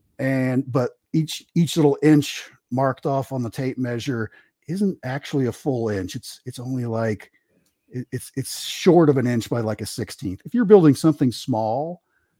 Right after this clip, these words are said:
incon-, inconsequential kind of thing, you know, like, you're doing some wood things, like, if it's a little bit off when you're doing a few inches, that's okay. It's, it's not gonna,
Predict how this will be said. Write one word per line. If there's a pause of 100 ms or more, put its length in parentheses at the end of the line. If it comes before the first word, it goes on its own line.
(140)
incon-,
inconsequential
kind
of
thing,
you
know,
like,
you're
doing
some
wood
things,
like, (300)
if
it's
a
little
bit
off
when
you're
doing
a
few
inches, (240)
that's
okay.
It's,
it's
not
gonna,